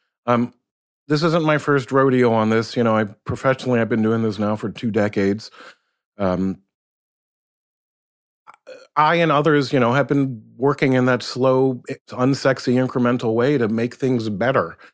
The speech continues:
Um, and by a lo-, by and large, there has been slow, incremental progress on these issues.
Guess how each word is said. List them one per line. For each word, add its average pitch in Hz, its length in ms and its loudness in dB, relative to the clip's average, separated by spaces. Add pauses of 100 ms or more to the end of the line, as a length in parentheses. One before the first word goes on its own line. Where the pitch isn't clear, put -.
(580)
Um, 117 140 2
and 120 100 2
by 127 200 2
a 131 80 4
lo-, 123 280 2
by 123 240 2
and 143 120 0
large, 135 280 0
there 143 120 0
has 147 400 0
been 95 200 0
slow, 92 380 -2
incremental 98 680 -4
progress 95 520 -2
on 92 140 -2
these 90 220 -6
issues. 85 560 -10